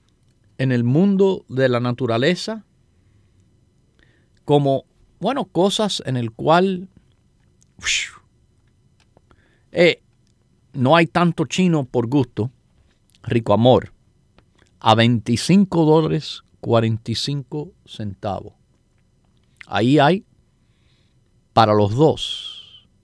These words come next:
para la pareja, tanto el hombre como para la mujer.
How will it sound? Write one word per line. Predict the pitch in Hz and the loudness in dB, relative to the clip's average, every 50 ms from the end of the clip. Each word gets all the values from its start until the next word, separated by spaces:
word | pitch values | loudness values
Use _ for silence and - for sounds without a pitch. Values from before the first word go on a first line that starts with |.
| _ _ _ _ _ _ _ _ _ | _ _ _ _ _ _ _ _ _
para | - 98 98 95 | -8 -6 -4 -4
la | 98 95 - | -4 -4 -4
pareja, | - 98 95 110 104 85 85 85 - _ _ _ _ _ _ - | -4 -2 -2 -2 -2 -4 -6 -12 -18 _ _ _ _ _ _ -8
tanto | 104 104 120 123 113 - - 135 127 131 135 131 | -6 -4 -4 -4 -6 -8 -8 -8 -8 -8 -8 -10
el | - 98 95 101 | -6 -4 -2 0
hombre | 120 175 196 185 190 190 190 - | 0 0 0 0 -2 -4 -6 -6
como | - 120 117 104 98 | -8 -8 -8 -8 -8
para | 95 - 95 101 95 | -8 -10 -10 -10 -8
la | 92 90 90 | -10 -12 -12
mujer. | 95 92 90 85 98 - - | -12 -14 -14 -16 -18 -20 -20